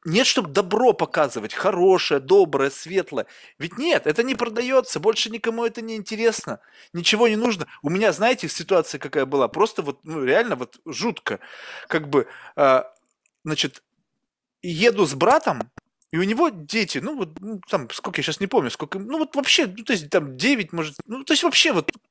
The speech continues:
юные совсем. И, значит, какая-то жуткая авария на дороге. Даже мне как-то неприятно стало.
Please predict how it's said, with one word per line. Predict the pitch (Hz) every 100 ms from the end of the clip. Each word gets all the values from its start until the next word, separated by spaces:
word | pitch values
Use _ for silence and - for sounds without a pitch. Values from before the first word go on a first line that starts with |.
| - -
юные | 185 233 247 147
совсем. | 120 127 - 110 - - - - - - _ - -
И, |
значит, | 226 - 220
какая-то | - - 262 269 160
жуткая | 214 - 175
авария | 156 147 117 101
на | 107
дороге. | 113 123 110 101 - _ _ _ _ _ _ - -
Даже | 131 131 170
мне | 185
как-то | - - 120
неприятно | 117 139 123 - 110
стало. | - 113 101 -